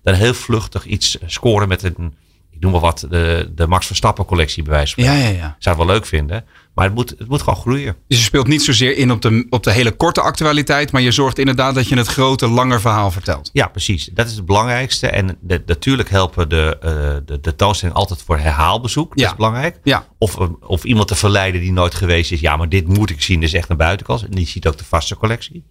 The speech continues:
Speaker 2: Mhm.
Speaker 1: Nou, een heel mooi voorbeeld. We hebben de glazen koets ooit gehad.
Speaker 2: Ja.
Speaker 1: Eh, ik probeer altijd ook te kijken naar, kunnen we een nieuwe doelgroep aanspreken? De glazen koets was eigenlijk de belangrijkste koets van de Koninklijke Stallen.
Speaker 2: Ja.
Speaker 1: Zat hoger in de pickorde dan de gouden koets.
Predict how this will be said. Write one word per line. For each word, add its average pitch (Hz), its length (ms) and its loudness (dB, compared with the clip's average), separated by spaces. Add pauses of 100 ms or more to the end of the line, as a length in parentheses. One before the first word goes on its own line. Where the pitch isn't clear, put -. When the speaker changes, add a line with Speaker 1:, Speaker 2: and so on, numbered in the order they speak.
(140)
Speaker 2:
Mhm. 120 320 4
Speaker 1:
Nou, 135 240 0
een 143 100 -4
heel 147 200 4
mooi 156 180 2
voorbeeld. 135 320 0
We 120 80 0
hebben 117 180 0
de - 60 -4
glazen 131 300 0
koets 143 220 -4
ooit 87 180 0
gehad. - 400 -4
Speaker 2:
Ja. 127 320 2 (440)
Speaker 1:
Eh, 101 220 4
ik - 80 -4
probeer 123 260 2
altijd - 220 -2
ook 107 240 -2
te - 120 -20
kijken 131 400 0
naar, 110 220 0
kunnen 120 220 0
we 113 60 4
een 117 60 4
nieuwe 117 140 4
doelgroep 123 440 0
aanspreken? - 580 -4
De 85 60 0
glazen 113 320 -2
koets - 260 -4
was - 340 -2 (260)
eigenlijk 110 340 -2
de 87 80 -4
belangrijkste 85 380 0
koets - 380 -6
van 87 120 0
de 82 60 -2
Koninklijke 78 360 -2
Stallen. 107 400 -2
Speaker 2:
Ja. 113 260 0 (680)
Speaker 1:
Zat - 240 0
hoger 110 440 0
in 92 100 -2
de 90 60 -2
pickorde 85 460 0
dan 80 200 0
de 80 60 -4
gouden 87 280 0
koets. - 380 -6